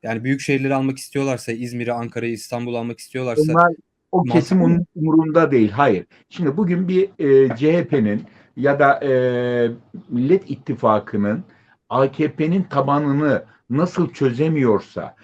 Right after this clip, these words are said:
Speaker 2: nasıl onların oyunu kazanamıyorsa, çünkü kemikleşmiş, böyle net bakan bir ta-, e, adeta taraftar. Yani Galatasaray, Fenerbahçe taraftarı gibi bir taraftar var. Aynı şekilde bu kesime de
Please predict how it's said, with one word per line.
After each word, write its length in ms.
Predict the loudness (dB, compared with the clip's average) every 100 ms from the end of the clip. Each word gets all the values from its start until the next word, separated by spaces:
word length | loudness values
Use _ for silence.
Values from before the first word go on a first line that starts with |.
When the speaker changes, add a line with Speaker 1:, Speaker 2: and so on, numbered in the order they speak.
| _ _
Speaker 2:
nasıl 420 | -2 -2 0 -4
onların 460 | 0 -2 2 0 0
oyunu 320 | -2 -2 -2
kazanamıyorsa, 760 | -4 -4 -2 -2 0 -2 -4 -10
çünkü 280 | -8 -10 -8
kemikleşmiş, 800 | -4 -4 -4 -6 -6 -8 -12 -14 _ _ 4
böyle 480 | 6 8 6 4 0
net 560 | -2 0 4 2 2
bakan 340 | -2 0 -2 0
bir 220 | 0 -2 _ _
ta-, 260 | -8 0
e, 300 | 2 2 0 0
adeta 420 | 0 0 -4 -2
taraftar. 460 | 2 2 0 -6
Yani 340 | -2 0 0 0
Galatasaray, 640 | 0 0 -4 -6 -2 -2 -6 _ _
Fenerbahçe 640 | 2 2 0 0 -2 -2
taraftarı 500 | 0 0 0 -2 -2
gibi 240 | -2 -4
bir 140 | -4 -4
taraftar 480 | -2 -2 0 -2
var. 260 | 0 -4 -8 _ _ _ _ _
Aynı 400 | -2 0 2 -2
şekilde 560 | -4 -8 -4 -4 -2 -4
bu 100 | -10
kesime 480 | -12 -10 -8 -4
de 240 | -2 -4